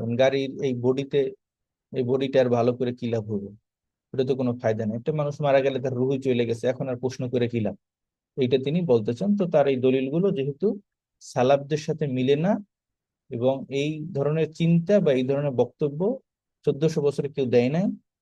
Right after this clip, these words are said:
তো এই ধরনের তার বক্তব্য আমরা এটা মেনে নেব না।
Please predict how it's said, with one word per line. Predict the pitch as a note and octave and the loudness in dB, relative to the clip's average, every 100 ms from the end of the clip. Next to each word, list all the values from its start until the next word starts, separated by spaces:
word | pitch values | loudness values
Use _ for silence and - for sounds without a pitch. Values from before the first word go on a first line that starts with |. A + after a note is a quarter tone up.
| _ _ _ - | _ _ _ -4
তো | |
এই | C#3+ E3+ F3 | 0 2 4
ধরনের | F#3 F3+ | 2 2
তার | D#3+ C3 | 2 2
বক্তব্য | A#2+ - G3+ A#3+ | 0 -2 -2 -2
আমরা | E3 A2 | -2 -2
এটা | G#2+ A2+ | -4 -2
মেনে | A2+ A#2+ | 0 0
নেব | A#2 A2 C#3+ | 0 -2 -2
না। | A3 | -2